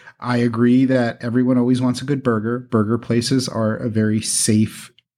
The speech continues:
type of place to open. But it just seems sometimes that there's just a little bit too much Gordon Ramsay. And I like Gordon Ramsay. <laughs>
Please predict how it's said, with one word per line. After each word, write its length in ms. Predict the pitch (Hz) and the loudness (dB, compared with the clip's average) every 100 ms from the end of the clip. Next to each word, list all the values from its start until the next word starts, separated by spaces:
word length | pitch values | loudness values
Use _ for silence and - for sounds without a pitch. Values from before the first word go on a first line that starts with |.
| - | -14
type 320 | - 110 - | -2 -2 -2
of 200 | 113 - | -8 -6
place 320 | 117 107 - | -2 -2 -2
to 100 | - | -6
open. 480 | 113 107 95 95 98 - - - - _ _ | -2 -2 -2 -6 -8 -16 -20 -20 -20 _ _
But 340 | 131 127 127 - | 0 0 -4 -6
it 200 | 135 - | -4 2
just 260 | 170 175 | 0 2
seems 340 | - 294 254 - | 0 2 0 0
sometimes 520 | 120 123 147 147 139 | 0 0 0 -2 -2
that 120 | 127 | -2
there's 180 | 110 101 | -2 -2
just 200 | 110 - | -4 -4
a 40 | |
little 340 | 95 104 120 123 | -2 0 0 2
bit 200 | 127 - | -2 -2
too 220 | - 113 | -2 -2
much 420 | 107 104 - - _ _ _ _ _ | 0 -4 -6 -12 _ _ _ _ _
Gordon 440 | 98 101 98 92 | -8 -6 -6 -8
Ramsay. 580 | 87 92 87 87 - _ _ | -8 -8 -8 -10 -14 _ _
And 140 | 113 143 | -2 0
I 60 | |
like 320 | 226 233 254 | 2 2 0
Gordon 320 | - 117 117 110 | -2 -4 -6 -10
Ramsay. 520 | - - - - - _ | -10 -10 -10 -12 -16 _
<laughs> 80 | 131 | -4